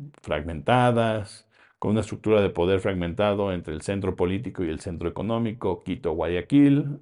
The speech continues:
¿no? Entonces me parece que, que es importante te-, tomarlo nada más en cuenta, em, para no inflar mucho más la noticia y tratar de encontrarla. ¿Y qué tanto tiene que ver con lo de Perú? Pues no sabemos, habría que ver. Ahí sí, en términos de frontera,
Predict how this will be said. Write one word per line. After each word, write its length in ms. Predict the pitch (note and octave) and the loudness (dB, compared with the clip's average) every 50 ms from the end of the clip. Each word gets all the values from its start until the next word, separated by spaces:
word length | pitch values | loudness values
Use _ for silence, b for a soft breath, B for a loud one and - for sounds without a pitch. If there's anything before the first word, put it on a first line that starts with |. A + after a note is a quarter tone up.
| _ - | _ -10
¿no? 340 | A2 F#2+ G#2+ C3+ E3+ F3 b b b b b b b | -8 -6 -6 -6 -6 -8 b b b b b b b
Entonces 280 | - - F#2 F#2+ G2+ | -6 -6 -4 -2 -2
me 120 | G2+ G2+ F2+ | -2 -2 -2
parece 440 | - F#2+ G2 G2 G2 F#2+ G#2 G#2 - | -2 -2 -2 -2 -2 -2 -4 -4 -2
que, 520 | - G2+ F#2+ F#2 F#2 F2+ F2 F2 F2+ A#2+ | -2 0 0 2 2 2 0 -2 -4 -4
que 100 | A#2 G2 | -4 -4
es 100 | F2 - | -4 -4
importante 500 | G#2 F#2 E2+ E2+ E2 - F2+ F2 F2+ F2 | -6 -6 -6 -6 -6 -8 -6 -6 -6 -6
te-, 160 | E2+ - F#2 - | -6 -8 -12 -12
tomarlo 440 | - - E2+ E2 E2 E2 F2 F2 | -10 -10 -8 -6 -6 -6 -6 -6
nada 180 | E2+ F2 E2+ E2 | -6 -6 -6 -6
más 160 | E2+ E2 - G#2 | -6 -6 -6 -6
en 120 | F#2+ F2 | -6 -2
cuenta, 460 | G2+ A2 G#2 F2+ E2+ F#2 G#2+ C#3+ D3 b b b b b b b b _ - | -2 0 0 0 -2 -2 -4 -4 -6 b b b b b b b b _ -4
em, 480 | A2 G2+ G2 F#2 F2+ F2 F2 F2 F2 | -2 0 0 0 -2 -2 -4 -4 -4
para 240 | - - F#2+ F#2 F#2+ | -2 -2 -2 0 0
no 80 | G2+ A2 | 0 0
inflar 300 | A2+ F#2+ A2 A2+ G#2 G2 | 0 0 2 2 2 2
mucho 500 | G#2+ A2 G2 - - A2+ G2+ F#2 F2+ - - | 0 -2 -2 -2 -2 -2 -2 -2 -2 -4 -6
más 400 | G#2 F#2+ F#2+ F#2 - - - - - | -4 -2 -2 -2 -4 -6 -12 -16 -10
la 220 | - F2 F2+ F#2+ G2 | -8 -6 -4 -2 -2
noticia 640 | G2 G2+ G2+ - A#2+ A2 - G#2 F#2+ G2+ A2+ - | -4 -4 -2 -2 -2 0 0 -2 -2 -2 -2 -4
y 120 | G2+ G#2 F#2 | -6 -8 -6
tratar 300 | - E2+ - - G2 F#2 | -8 -8 -6 -4 -4 -2
de 80 | G2 | -2
encontrarla. 520 | F#2+ F#2+ F#2+ F2+ F#2 G2+ G#2 G2+ G2 F2+ B B B B B B B B _ | -4 -4 -4 -4 0 0 2 2 0 -2 B B B B B B B B _
¿Y 360 | - C3+ B2+ A#2+ A#2 - - - _ | 4 6 6 6 6 4 -2 0 _
qué 140 | - D#3+ | 6 8
tanto 240 | D#3+ E3+ E3+ E3 D#3 | 8 8 8 6 6
tiene 220 | D#3 D#3+ D#3+ D3+ C#3+ | 4 4 4 4 4
que 80 | C#3 | 6
ver 140 | C#3 C#3+ C3 | 4 4 4
con 140 | C#3+ C3 A#2+ | 2 2 2
lo 60 | A2+ | 2
de 100 | A2+ G#2+ | 2 2
Perú? 440 | A2+ B2+ C3 D#3+ E3 - - - - _ _ G#3 | 2 4 4 4 2 0 -2 -10 -20 _ _ 0
Pues 120 | E3+ D3 | 2 4
no 120 | D3+ F3 D#3 | 4 6 6
sabemos, 400 | E3+ E3+ F3+ G3 G3 F3+ D3+ C3+ | 6 6 6 6 6 4 4 4
habría 220 | B2 B2 C#3 C3 | 4 4 4 4
que 120 | - D3 C3 | 4 4 4
ver. 300 | C#3+ C#3+ C#3 C#3+ F#3 - - - - - | 6 6 4 2 0 -4 -12 -16 -10 -2
Ahí 260 | - A2+ A#2 B2 C3 | 2 4 6 6 6
sí, 320 | B2+ - C#3+ C3+ C3+ C3 B2 | 4 4 4 4 4 4 2
en 100 | A2 G#2+ | 2 2
términos 320 | A#2 A2+ A#2+ A#2+ A#2+ A2+ | 2 2 2 2 2 2
de 80 | B2 - | 2 4
frontera, 600 | - B2+ C3 D#3 D#3+ C#3+ C#3 B2 C3 F#3 F#3 | 4 2 4 6 6 6 6 4 2 0 -2